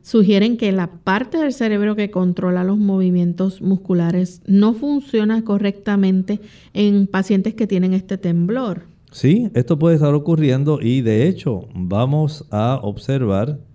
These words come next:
Speaker 2: un dato muy curioso. Fíjense que se ha observado que este tipo de temblor esencial ocurre más en personas mayores de sesenta y cinco años. Esto ya nos da dos claves. Nos dice, bueno, si hay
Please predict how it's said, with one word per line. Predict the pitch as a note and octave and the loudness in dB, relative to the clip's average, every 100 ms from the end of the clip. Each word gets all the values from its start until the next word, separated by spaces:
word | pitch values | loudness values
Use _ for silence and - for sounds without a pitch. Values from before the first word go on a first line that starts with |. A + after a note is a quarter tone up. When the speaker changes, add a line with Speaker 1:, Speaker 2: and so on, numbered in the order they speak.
| _ | _
Speaker 2:
un | F#2+ A2 | -6 -2
dato | B2 A#2 | -2 -2
muy | G2+ A2+ | -4 -6
curioso. | A2+ A2+ D3 E3+ - | -4 -2 -2 -2 -4
Fíjense | - G2 C3 C#3 D#3+ D#3+ | -6 -4 -2 -2 -2 -4
que | - D3+ D#3+ D#3+ | -4 -2 0 -4
se | - - A2 | -8 -4 -2
ha | A2 | 0
observado | A2+ C#3+ C3+ G#2 F#2 B2 C#3+ - _ _ _ - | -2 -2 0 0 0 -2 -6 -16 _ _ _ -4
que | A#2+ | -2
este | F3 | 0
tipo | D#3 D#3+ D3 | 0 0 0
de | C#3 | 0
temblor | C3+ A#2+ A2 A2+ | 0 0 0 0
esencial | A#2 C3 B2+ A2+ F#2+ A2+ - - _ _ _ - | -2 -4 -4 -2 -2 -2 -10 -20 _ _ _ -6
ocurre | G#2 G2+ D3 D3+ | -6 -4 -2 0
más | C3+ C#3+ - | 0 -2 -4
en | - A2 G#2 | -6 -4 -4
personas | G#2+ F#2 F#2 B2 D3 C#3+ | -4 -4 -2 -4 -2 -2
mayores | A#2 G2+ B2+ B2 | -2 -2 -2 -2
de | G#2+ | -4
sesenta | - F2+ F#2 F2 E2 E2 | -6 -8 -6 -8 -8 -10
y | |
cinco | - F#2+ G#2+ A#2+ | -8 -8 -8 -6
años. | D3 E3 A2 - - | -6 -6 -8 -12 -14
Esto | G2+ A#2 | -6 -4
ya | A2+ | -4
nos | B2 G#2 | -4 -4
da | G#2+ A#2 - | -4 -6 -8
dos | F2+ G#2 | -6 -6
claves. | G#2+ F#2 E2+ F2+ - _ _ _ _ _ _ _ - | -4 -6 -6 -10 -18 _ _ _ _ _ _ _ -12
Nos | F#2+ | -6
dice, | F#2+ A2 A2 | -2 -2 -2
bueno, | F#2 G#2+ E2+ D2 - _ _ _ _ _ _ _ | -2 -2 -4 -8 -20 _ _ _ _ _ _ _
si | - A#2+ C3 | -4 0 2
hay | E3+ F#3 F#3+ - | 4 2 0 -8